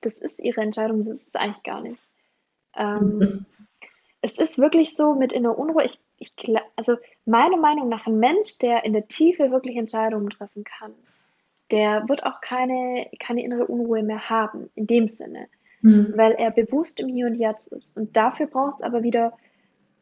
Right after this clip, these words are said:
Speaker 1: wie, wie du vorher auch gesagt hast, dafür braucht's halt einfach auch, dass man im Hier und Jetzt leben kann.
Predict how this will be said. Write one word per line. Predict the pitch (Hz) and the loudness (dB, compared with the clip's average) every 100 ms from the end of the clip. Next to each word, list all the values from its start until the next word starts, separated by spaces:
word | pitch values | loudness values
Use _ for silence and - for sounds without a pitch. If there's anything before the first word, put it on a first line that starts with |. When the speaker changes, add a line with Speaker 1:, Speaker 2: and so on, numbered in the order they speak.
| _ _ _ _ | _ _ _ _
Speaker 1:
wie, | - 214 - | -8 -6 -4
wie | 226 | -4
du | 220 247 | -2 -4
vorher | 277 294 277 - | -2 -2 -2 -4
auch | - | -6
gesagt | - 262 - | -6 -6 -6
hast, | 254 | -6
dafür | 226 233 | -4 -6
braucht's | 226 226 254 - | -4 -6 -6 -8
halt | - | -6
einfach | 226 226 240 | -6 -6 -8
auch, | - 220 | -8 -10
dass | - 226 | -8 -10
man | 226 220 | -6 -6
im | |
Hier | 220 226 | -4 -4
und | 220 | -4
Jetzt | 220 - | -6 -6
leben | 220 220 214 | -4 -2 -4
kann. | - 294 277 | -6 -6 -6